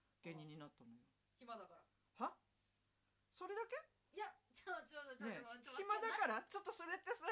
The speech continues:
Speaker 2: え、
Speaker 1: なんか、
Speaker 2: ちょ、な-、
Speaker 1: え？
Speaker 2: 何今日のこの回？ちょっと私なんかすごい色々聞かれてて困ってんだ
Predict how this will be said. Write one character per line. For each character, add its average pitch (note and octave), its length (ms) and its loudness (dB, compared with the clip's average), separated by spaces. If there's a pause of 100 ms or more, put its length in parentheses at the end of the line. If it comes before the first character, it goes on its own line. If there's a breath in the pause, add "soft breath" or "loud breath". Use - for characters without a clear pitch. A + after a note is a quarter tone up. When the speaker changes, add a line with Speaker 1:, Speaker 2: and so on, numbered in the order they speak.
(120)
Speaker 2:
え、 C4 80 2
Speaker 1:
な B3 80 4
ん D4 260 0
か、 G#4 220 4
Speaker 2:
ち C#4+ 80 6
ょ、 - 0 -
な-、 D4 160 6
Speaker 1:
え？ A4+ 160 4
Speaker 2:
何 C5+ 240 -4
今 G4+ 240 -6
日 D#4 80 -10
の - 80 -14
こ D4+ 80 -10
の C4+ 80 -8
回？ A#3+ 320 -8
ち - 160 -10
ょ - 20 -4
っ - 80 -6
と A4+ 160 -10
私 G#4+ 80 -4
な G#4 140 4
ん - 20 -10
か C#4+ 140 -10
す D#4+ 160 -8
ご G#4+ 160 -2
い D4 80 -8
色 F4 80 -10
々 F4 240 -10
聞 - 160 -18
か F#4 80 -8
れ F#4 80 -8
て F4+ 160 -12
て A3+ 160 -6
困 D4+ 180 -12
っ F#4+ 80 -10
て A#3+ 140 -12
ん - 20 -12
だ F#3+ 80 -12